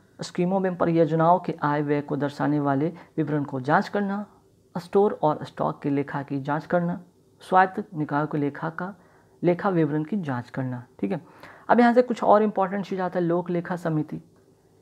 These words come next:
लोक लेखा समिति को पता है क्या कहा जाता है? नोट कर लीजिएगा, प्राक्कलन समिति की इसे जुड़वा बहन कहा जाता है, प्राक्कलन, ठीक है, प्राक्कलन समिति की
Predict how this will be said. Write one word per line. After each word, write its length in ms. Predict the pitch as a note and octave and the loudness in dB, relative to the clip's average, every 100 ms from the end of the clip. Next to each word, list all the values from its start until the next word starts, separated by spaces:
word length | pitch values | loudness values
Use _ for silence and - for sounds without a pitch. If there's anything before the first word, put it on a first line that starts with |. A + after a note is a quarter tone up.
| _ _ _ _ - | _ _ _ _ 4
लोक 220 | F#3+ B3 | 8 10
लेखा 240 | B3+ A#3+ A3+ | 8 4 2
समिति 400 | A3 G#3+ G3+ A3+ | -2 -2 -2 0
को 220 | A#3 G#3+ | 0 0
पता 300 | G#3+ F#3+ A3 | -2 -4 -4
है 60 | |
क्या 180 | A3 G3+ | -2 -2
कहा 220 | F#3+ G3 | 0 0
जाता 260 | G3 G3+ G#3 | 2 0 0
है? 140 | G#3 | -2
नोट 200 | E3+ E3+ | 0 2
कर 100 | F3 | 4
लीजिएगा, 300 | E3+ E3+ E3 | 4 2 0
प्राक्कलन 540 | E3+ - F3+ - G#3+ A3+ | -4 0 0 2 2 2
समिति 340 | G#3 F#3+ F3+ | 0 -4 -4
की 240 | G3 A3 G#3+ - _ | -2 -2 -2 -8 _
इसे 140 | E3+ G3+ | -6 -2
जुड़वा 340 | E3 E3 E3+ | 2 4 4
बहन 180 | D#3+ D#3 | 2 0
कहा 220 | D3+ C#3 | -2 -6
जाता 240 | C3+ B2+ C#3+ | -6 -8 -10
है, 100 | C3+ _ _ _ _ _ _ _ _ - | -14 _ _ _ _ _ _ _ _ -4
प्राक्कलन, 560 | E3 D#3 D#3+ C#3+ B2 - _ | 0 0 0 0 0 -6 _
ठीक 160 | F3+ G3+ | -6 -4
है, 180 | E3+ - _ _ _ _ _ _ _ _ _ _ | -6 -8 _ _ _ _ _ _ _ _ _ _
प्राक्कलन 480 | - D#3 D3+ E3 G3+ | 0 0 0 -2 -2
समिति 560 | - E3 E3 D#3+ F#3 F#3 | -2 0 0 0 -4 -6
की 320 | E3+ E3 | -4 -4